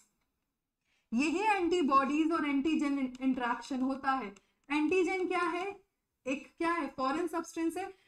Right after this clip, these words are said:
जो harmful है हमारी body के लिए। ये क्या करेगा? Immune system, ये जाएगा जैसी body में, immune system को active कर देगा और antibody release होगी, एक interaction बनेगा किसके बीच में? एंटीजन एंटीबॉडी interaction।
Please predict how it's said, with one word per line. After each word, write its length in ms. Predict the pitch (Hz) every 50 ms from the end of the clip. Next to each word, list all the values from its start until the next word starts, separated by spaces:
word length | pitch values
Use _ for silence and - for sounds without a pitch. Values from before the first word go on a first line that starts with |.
| _ -
जो 180 | 240 302 370 415
harmful 520 | 403 359 294 302 302 330 330 - 339 320 294
है 100 | 285 285
हमारी 320 | 269 262 247 240 220 240 240
body 320 | 208 220 214 202 190 208
के 140 | 196 - -
लिए। 240 | - - - - - - _ _ _ _ _ _ -
ये 200 | 214 262 339 403
क्या 200 | 392 403 392 370 381
करेगा? 520 | 392 381 370 359 359 349 285 339 349 370 - - - _ _ -
Immune 380 | 359 330 339 381 403 415 427 381
system, 560 | - 370 330 - - 349 330 339 339 349 302
ये 140 | 294 311 - -
जाएगा 420 | 285 262 269 302 349 359 381 370
जैसी 300 | 277 330 330 330 339 339
body 260 | 285 311 294 294 320
में, 80 | 339 339
immune 260 | 320 311 311 320 339
system 420 | 320 320 311 311 - - 294 269 269
को 140 | - 339 339
active 480 | - 254 254 262 254 - - 285 - -
कर 140 | - 247 233
देगा 320 | 208 226 226 214 226 240 302 311 311 - - - _ -
और 140 | 269 262 262 -
antibody 680 | 277 302 311 311 359 349 320 247 277 254 247 233 254 247
release 420 | 208 233 220 233 285 320 339 330
होगी, 340 | 339 339 339 277 285 330 359 359 - - - - _ - -
एक 300 | 320 311 311 - - - - - _ _ _ -
interaction 680 | 254 277 269 240 277 269 285 302 302 - - 392 370 339
बनेगा 320 | 349 339 330 320 320 320
किसके 360 | 302 320 339 320 - - 370 359
बीच 280 | 294 330 339 330 -
में? 120 | 330 330 330
एंटीजन 520 | - 277 277 269 285 302 285 277 277 269
एंटीबॉडी 420 | 269 247 226 254 226 240 226 214 226
interaction। 480 | 220 220 208 220 214 214 - - -